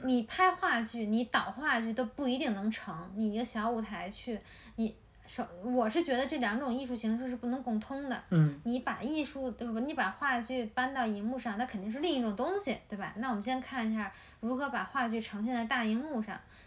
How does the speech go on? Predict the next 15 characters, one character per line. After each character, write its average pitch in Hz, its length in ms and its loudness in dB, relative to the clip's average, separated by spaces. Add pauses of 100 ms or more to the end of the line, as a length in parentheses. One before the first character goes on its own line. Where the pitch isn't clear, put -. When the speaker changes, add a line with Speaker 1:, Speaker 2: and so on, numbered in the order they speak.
Speaker 1:
那 294 120 -2
这 330 300 0
个 208 180 0
确 233 240 -4
实 254 80 0
结 214 260 -2
果 233 220 -2
就 208 140 -6
会 220 140 0
让 208 240 -2 (260)
我 208 180 -2
们 202 120 -2
觉 202 140 -6
得 208 140 -6
说， 214 260 -4